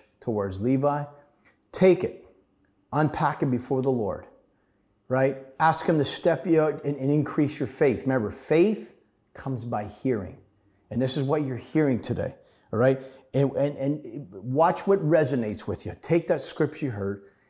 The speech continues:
and unpack it with the Lord and let it fall to the ground. It's incredible.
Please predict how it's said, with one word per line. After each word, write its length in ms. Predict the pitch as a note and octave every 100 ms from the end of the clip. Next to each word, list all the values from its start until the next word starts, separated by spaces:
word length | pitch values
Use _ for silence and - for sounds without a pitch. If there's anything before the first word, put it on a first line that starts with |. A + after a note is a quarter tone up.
| -
and 100 | A#2+
unpack 440 | A#2 - B2+ B2+
it 40 | C#3
with 180 | C3
the 100 | C3+
Lord 340 | A#2+ A2 G2+ - - _ _ _
and 140 | A#2+ B2
let 100 | A#2+
it 80 |
fall 260 | A2+ A#2+ A2
to 100 | A2+
the 100 | A2+
ground. 340 | G#2 G2 F#2 - _
It's 220 | - -
incredible. 580 | A2 F#2 G#2+ F2 B1+ -